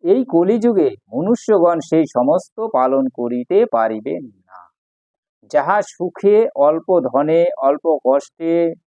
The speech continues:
নিষ্পন্ন হইয়া মহাফল প্রদান করে এবং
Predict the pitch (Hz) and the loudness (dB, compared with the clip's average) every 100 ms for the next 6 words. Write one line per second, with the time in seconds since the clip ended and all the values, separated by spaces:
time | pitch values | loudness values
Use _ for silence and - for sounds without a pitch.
0 | _ _ 151 - - 156 147 143 139 120 | _ _ -18 -16 -8 -6 -4 0 2 0
1 | _ _ _ - 135 139 139 117 104 131 | _ _ _ -10 -4 0 2 0 -4 -2
2 | 180 208 170 160 147 - 120 127 156 226 | 0 0 2 2 2 -2 -4 0 0 -2
3 | - 135 123 110 101 107 139 175 254 | -2 -2 -2 -6 -6 0 2 2 0